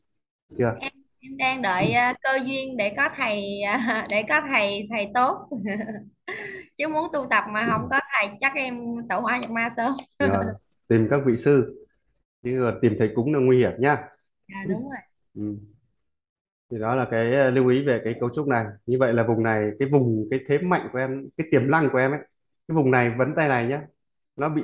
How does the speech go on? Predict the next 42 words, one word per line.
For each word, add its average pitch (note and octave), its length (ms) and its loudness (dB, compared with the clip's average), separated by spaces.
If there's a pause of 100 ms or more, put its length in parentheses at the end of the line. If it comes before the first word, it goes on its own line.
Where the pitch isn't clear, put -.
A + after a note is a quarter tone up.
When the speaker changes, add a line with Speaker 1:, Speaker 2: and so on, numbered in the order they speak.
(100)
Speaker 1:
giấu C3+ 460 2
bởi A2+ 180 0 (180)
vì A2 280 -4
cái C3 80 0
bán C#3 240 0
cầu B2+ 100 0
lậu G#2 180 -2
trái A#2 260 -4
này. D3+ 120 -4 (1500)
Cho C#3+ 100 0
nên C#3 120 0
cái E3 100 0
tài A#2+ 160 6
năng C3+ 180 4
của B2+ 80 2
em B2 140 4
nó, C3+ 120 2
nó C#3 140 2
gọi A#2+ 140 -2
là A2 80 0
bị A#2+ 260 -4
ẩn, G2+ 220 -2 (380)
bị G#2 220 -6
giấu. A2+ 460 -2 (560)
Được A2 140 -8
chưa? C3 180 2 (720)
À, A#2 140 -2
nếu B2 240 6
như F3+ 160 8
mà C#3 180 6
bây C#3+ 160 6
giờ B2 260 6
em C#3 180 4
cần C3+ 180 4
kích D#3+ 120 -2
hoạt C3 220 0
nó A#2+ 60 -2
lên C3+ 200 0 (180)
bằng A2+ 200 -6
cách D3+ 260 -2
là, A2 320 2 (220)
à, B2 300 -2